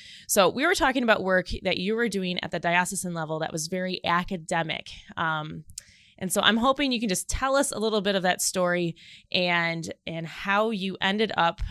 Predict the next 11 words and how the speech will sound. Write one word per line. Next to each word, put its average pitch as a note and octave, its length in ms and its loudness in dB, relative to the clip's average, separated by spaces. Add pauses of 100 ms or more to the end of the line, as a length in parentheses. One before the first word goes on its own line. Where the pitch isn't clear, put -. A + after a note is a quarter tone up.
(140)
um, D#3+ 520 -4
really A3 320 0
talking F#3 460 -4
academic F3 560 0
excellence, F#3 560 -2
even F3+ 240 -2
though E3+ 160 -2
that D#3+ 240 -2
wasn't G#3 680 0
a E3+ 80 -4
focus, E3+ 480 -2